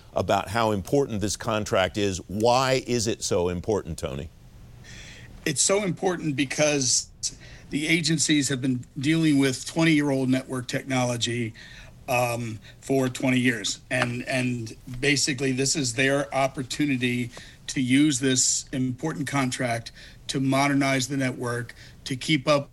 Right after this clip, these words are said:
Speaker 2: with constituents who are demanding more digital-centric services. And the government needs the, the network to, uh, to step up to those, uh, expectations.
Speaker 1: This is a long-term contract. How is it built so that when Hughes rolls out something cool, say,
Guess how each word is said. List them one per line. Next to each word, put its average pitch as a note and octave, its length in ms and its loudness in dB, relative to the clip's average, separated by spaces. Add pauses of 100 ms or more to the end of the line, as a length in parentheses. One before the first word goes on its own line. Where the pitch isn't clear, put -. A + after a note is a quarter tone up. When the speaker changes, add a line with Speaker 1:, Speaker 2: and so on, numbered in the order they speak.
Speaker 2:
with B2+ 480 -2
constituents C3 720 -2
who C3+ 100 -2
are B2+ 60 2
demanding C3 560 2
more C3 320 2
digital-centric C3 960 -2
services. A#2+ 760 -2 (360)
And D#3 320 2 (180)
the E3 80 -2
government D#3 420 4
needs D3+ 240 4
the, C3+ 480 -2
the C#3 120 2
network D3 480 2
to, C#3 340 2
uh, C3 40 0
to C3 160 -4
step C#3 340 -2
up C#3+ 220 -2
to C3 100 -6
those, B2 380 -4
uh, A#2+ 180 -4
expectations. C3 840 -4 (340)
Speaker 1:
This D3+ 200 2
is C3+ 80 4
a C3 60 6
long-term C3 680 2
contract. G2+ 640 2 (120)
How D3+ 240 2
is D3+ 120 2
it G2 240 0
built B2+ 360 2
so A2+ 300 2
that G2 380 4
when G#2 300 0
Hughes A#2 340 0
rolls G#2+ 260 2
out G2+ 200 4
something G2+ 360 -2
cool, A2+ 320 0
say, G2 440 4